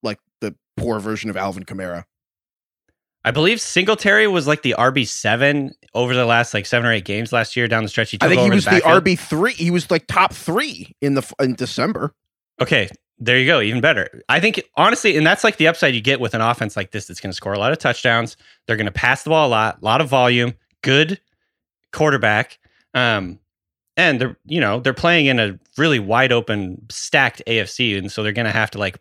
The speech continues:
Speaker 2: put their pedal to the metal, I think. And so, um, I don't know, man. I just think he has a chance to really, really outplay where he's going. There's definitely a floor here,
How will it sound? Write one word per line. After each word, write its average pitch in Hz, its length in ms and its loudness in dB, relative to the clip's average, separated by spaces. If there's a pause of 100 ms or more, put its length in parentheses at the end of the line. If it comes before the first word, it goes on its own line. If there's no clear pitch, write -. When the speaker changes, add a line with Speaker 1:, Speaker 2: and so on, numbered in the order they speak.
(140)
Speaker 2:
put 131 140 -2
their 113 80 -6
pedal 104 240 -2
to 98 100 -8
the 98 80 -4
metal, 101 220 -2
I 87 80 -4
think. 95 240 -10
And 90 120 -12
so, 101 280 -4 (320)
um, 101 400 -4 (500)
I - 40 2
don't 180 80 4
know, 135 100 2
man. 107 240 0
I 127 120 2
just 156 180 -4
think 185 160 2
he 190 140 2
has 202 140 2
a 143 60 -8
chance 156 280 -2
to 117 60 -8
really, 120 320 0
really 104 220 -2
outplay 101 320 -2
where 92 140 -4
he's 90 100 -8
going. 101 220 -4
There's 127 160 0
definitely 196 380 2
a 107 40 0
floor 123 400 0
here, 71 300 -10